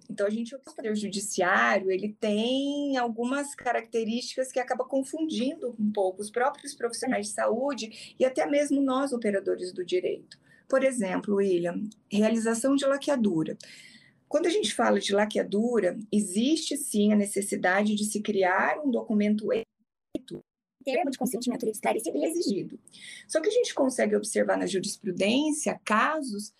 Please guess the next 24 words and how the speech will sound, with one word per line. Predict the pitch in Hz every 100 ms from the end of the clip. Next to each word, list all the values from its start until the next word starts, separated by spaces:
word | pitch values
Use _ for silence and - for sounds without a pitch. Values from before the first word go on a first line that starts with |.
| _ -
em | 233
que | 240
a |
pessoa | 233 226 208
realizou | 196 190 185 185 220
a |
laqueadura, | 320 320 339 220 185 202 - -
o | 190
paciente | 180 180 180 180
realizou | 180 180 180 180
a | 262
laqui-, | 320 - -
a |
laqueadura, | 190 185 190 175 175 220 - -
houve | 226 277 359 302
a | 247
reversão | 240 214 214 214 196
espontânea | 202 - 262 294 - 208 190 240 269
da | 214
laqueadura, | 196 - 226 214 254
o | -
paciente | 214 220 202 - 208
engravidou, | 202 202 247 - 240 254 302 _ - - _ 262 - _ - 294 302
enfim. | 339 - 294